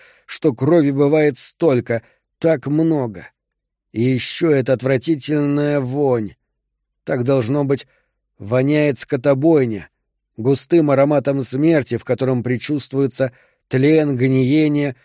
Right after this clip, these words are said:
могильные черви и полчища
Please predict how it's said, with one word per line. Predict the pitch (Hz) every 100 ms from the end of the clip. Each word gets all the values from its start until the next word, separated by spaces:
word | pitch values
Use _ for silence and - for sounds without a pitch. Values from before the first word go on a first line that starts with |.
| _ _ -
могильные | 113 131 143 135 131 131 120
черви | - 165 151 151 - _ _ _ -
и | 113
полчища | 110 165 151 147 127 143